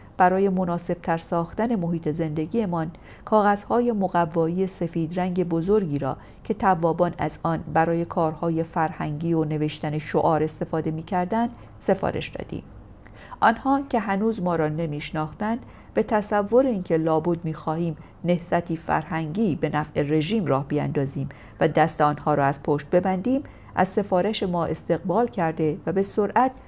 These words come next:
مقواهای سفید بزرگ را از فروشگاه زندان تهیه کردند. آنها به هیچ وجه به کارکرد دوگانهٔ مقواهای سفید رنگ نیندیشیده بودند.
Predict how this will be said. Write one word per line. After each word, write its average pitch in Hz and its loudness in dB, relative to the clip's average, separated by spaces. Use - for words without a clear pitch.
مقواهای 175 4
سفید 175 -2
بزرگ 165 2
را 151 2
از 170 4
فروشگاه 180 0
زندان 147 -2
تهیه 156 -2
کردند. - -12
آنها 254 6
به 285 2
هیچ 277 2
وجه 165 2
به 190 6
کارکرد 202 4
دوگانهٔ 180 2
مقواهای 165 0
سفید 156 -4
رنگ 156 0
نیندیشیده - -4
بودند. - -8